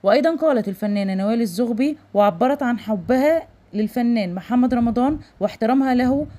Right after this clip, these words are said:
قائلة: "أنا بحبك قوي، أنت فنان قدير فعلًا." وفي النهاية تم الصلح بين الفنان محمد رمضان والفنانة نوال الزغبي. وإذا عجبك المحتوى ما تنسوش الاشتراك والمتابعة ليصلكم منا كل جديد وحصري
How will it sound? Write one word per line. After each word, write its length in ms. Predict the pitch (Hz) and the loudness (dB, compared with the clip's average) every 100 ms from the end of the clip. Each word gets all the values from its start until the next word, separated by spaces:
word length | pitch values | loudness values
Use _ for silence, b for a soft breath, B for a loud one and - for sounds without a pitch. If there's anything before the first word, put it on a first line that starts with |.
| B | B
قائلة: 440 | - 208 220 254 302 b b b - | 0 2 2 0 -2 b b b -2
"أنا 100 | 220 | 0
بحبك 440 | 220 247 247 269 | 0 0 -2 0
قوي، 320 | - 269 294 | 0 2 0
أنت 160 | 240 247 | 0 -2
فنان 420 | 233 226 226 269 | 0 2 2 2
قدير 360 | 269 233 247 254 | 0 0 0 -2
فعلًا." 400 | 262 214 165 143 143 _ _ _ _ _ b b b b b b | 0 0 -2 -8 -16 _ _ _ _ _ b b b b b b
وفي 160 | 185 240 | -2 2
النهاية 540 | 247 247 247 247 294 - _ _ - | 2 2 0 -2 -4 -10 _ _ -6
تم 180 | 294 | -2
الصلح 380 | 320 - 320 277 | -2 -4 -6 -4
بين 140 | 277 285 | -2 0
الفنان 580 | 277 277 254 220 160 | 0 0 0 0 -6
محمد 340 | 175 202 240 247 | -8 -4 -2 0
رمضان 480 | 233 233 247 277 285 | -2 -2 -2 -2 -2
والفنانة 560 | 247 220 233 226 196 | -4 -2 -2 0 -2
نوال 260 | 190 202 233 | -2 -2 -2
الزغبي. 480 | 226 214 208 170 147 b b b - | -2 -2 -2 -4 -10 b b b -6
وإذا 200 | 196 220 | 0 0
عجبك 320 | 214 269 349 | 0 -2 -6
المحتوى 560 | 330 320 - 269 269 302 | -6 -6 -2 0 0 -2
ما 100 | 240 | -6
تنسوش 400 | 240 233 220 254 | -4 -2 -2 -4
الاشتراك 540 | 285 262 - 254 190 - | -4 -6 -4 -2 -2 -2
والمتابعة 600 | 185 185 214 226 240 269 B B | -4 -2 0 0 0 -4 B B
ليصلكم 540 | 226 262 302 311 311 247 | -2 0 0 -2 0 0
منا 260 | 208 185 | 0 -4
كل 260 | 175 185 175 | -6 -6 -6
جديد 240 | 160 196 | -4 -4
وحصري 540 | 190 190 247 247 254 | -4 -6 -8 -4 -4